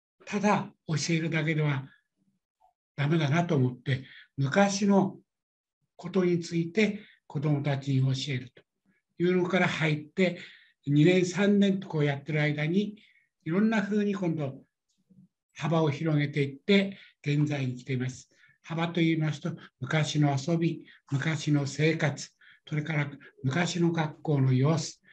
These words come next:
そういうものを子どもさんに伝えていきたいなということで、始め、始まって現在に至っております。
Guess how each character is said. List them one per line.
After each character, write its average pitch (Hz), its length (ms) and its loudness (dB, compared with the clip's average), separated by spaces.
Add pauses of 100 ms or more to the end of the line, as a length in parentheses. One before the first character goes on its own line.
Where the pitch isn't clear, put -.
(200)
そ 190 180 2
う 196 40 8
い 202 40 8
う 196 40 2
も 196 120 8
の 190 160 2
を 180 200 -4 (160)
子 - 120 -10
ど 160 100 -2
も 151 120 0
さ 151 160 -2
ん 143 80 -2
に 131 100 -4
伝 143 260 -4
え 131 40 -4
て 131 140 -8
い 127 40 -8
き - 80 -16
た 135 120 -6
い 135 80 0
な 175 160 -2
と 190 100 0
い 170 100 2
う 165 80 0
こ 185 60 -6
と 185 140 -4
で、 196 200 0 (220)
始 135 260 -4
め、 147 100 2
始 143 260 -2
ま 135 120 0
っ - 40 -6
て - 460 0 (100)
現 147 180 4
在 139 120 2
に 131 60 4
至 131 140 -2
っ 131 40 -6
て - 160 -10
お - 20 -4
り 113 80 -10
ま 127 120 -4
す。 - 240 -10